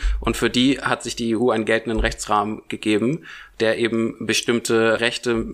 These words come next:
Asylsuchenden zuspricht und auch bestimmte rechtliche Verpflichtungen für die Mitgliedstaaten vorsieht. Das heißt, Sanktionen, total richtiges und angebrachtes Mittel, soll aber nicht davon ablenken, dass die E U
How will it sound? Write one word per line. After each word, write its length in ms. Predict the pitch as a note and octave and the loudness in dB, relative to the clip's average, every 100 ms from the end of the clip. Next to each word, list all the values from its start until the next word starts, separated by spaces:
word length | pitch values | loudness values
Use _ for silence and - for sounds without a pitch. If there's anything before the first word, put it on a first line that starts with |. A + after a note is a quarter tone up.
| - | -6
Asylsuchenden 640 | F2+ A2+ A#2 A2 A#2 G#2+ | -4 0 0 0 0 0
zuspricht 540 | G#2 F3 E3 D3 D3+ - - - | 0 -2 0 -2 -2 -6 -18 -6
und 140 | A#2+ A2 | -2 2
auch 220 | A2 A2+ | 2 0
bestimmte 880 | A#2 - A#2+ A#2 A#2 A2+ A2+ A2+ - | -6 -2 0 2 2 4 4 0 -2
rechtliche 480 | A2+ A#2 B2+ A#2+ A#2 | -2 -2 -2 -2 -2
Verpflichtungen 600 | - A2 C#3 - A#2+ A2+ | -2 -2 -2 0 0 0
für 160 | - A2 | -2 -2
die 80 | |
Mitgliedstaaten 640 | A2+ A2 A#2 - A2 G#2+ A2+ | 0 -2 -4 -2 -2 -2 -6
vorsieht. 400 | - A2+ A2 G2+ | -2 0 0 -2
Das 140 | B2 | -2
heißt, 320 | - G#2+ - - - - - | 0 0 -2 -12 -18 -18 -10
Sanktionen, 640 | - A2 - B2 A#2+ B2 - _ | -2 -2 0 2 2 0 -4 _
total 420 | - A2 A2+ A2 | -8 -4 0 0
richtiges 640 | A2+ - A#2+ - A#2 A2+ - | 0 -4 -4 -2 0 0 0
und 120 | A2 | -2
angebrachtes 560 | A2 A2 G#2+ A2 A#2 B2 | -2 -2 -2 -2 -2 -2
Mittel, 360 | A#2+ B2+ B2 - | 0 0 -2 -6
soll 240 | - A2 A2 | -2 0 2
aber 160 | A2 | 2
nicht 160 | A2 - | -2 -4
davon 240 | A2 A2+ | -4 -2
ablenken, 400 | G#2 - G#2+ - | -4 -2 -4 -2
dass 160 | G#2 - | -4 -2
die 160 | G#2+ | -2
E 40 | G#2 | 0
U 200 | A2 G#2+ | 0 -2